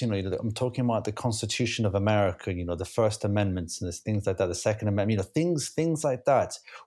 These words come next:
We, and going back to the Magna Carta as well, we need to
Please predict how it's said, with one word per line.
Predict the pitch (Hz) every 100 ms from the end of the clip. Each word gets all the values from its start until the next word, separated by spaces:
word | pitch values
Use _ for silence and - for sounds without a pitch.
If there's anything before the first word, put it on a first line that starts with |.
| _
We, | 120 - - -
and | 120 117 110 107 104 101 98
going | 92 117 113
back | 113
to | 98
the | 101
Magna | 110 107 101
Carta | 101 113 107 104 92
as | 87 90
well, | 104 87 76 - - - - - _ _ _ _ _ _
we | 135
need | 180
to | 180